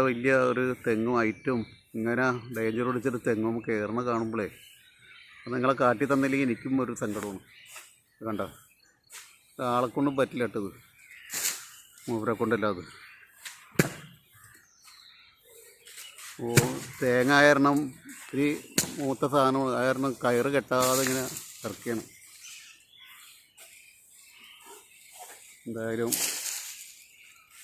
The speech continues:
ഒരു ഇതില്ലാതെ നമുക്ക് കയറാൻ പറ്റി. കയറ് പിടിക്കല്ലേട്ടാ, കയറിൻ്റെ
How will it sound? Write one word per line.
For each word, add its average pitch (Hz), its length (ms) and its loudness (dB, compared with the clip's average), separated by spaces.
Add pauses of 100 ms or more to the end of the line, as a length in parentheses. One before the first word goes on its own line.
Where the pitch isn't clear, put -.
(1120)
ഒരു 120 160 -4
ഇതില്ലാതെ 127 380 2
നമുക്ക് 127 260 -2
കയറാൻ 123 300 0
പറ്റി. 127 240 0 (4000)
കയറ് 180 300 12
പിടിക്കല്ലേട്ടാ, 277 600 12 (560)
കയറിൻ്റെ 220 380 12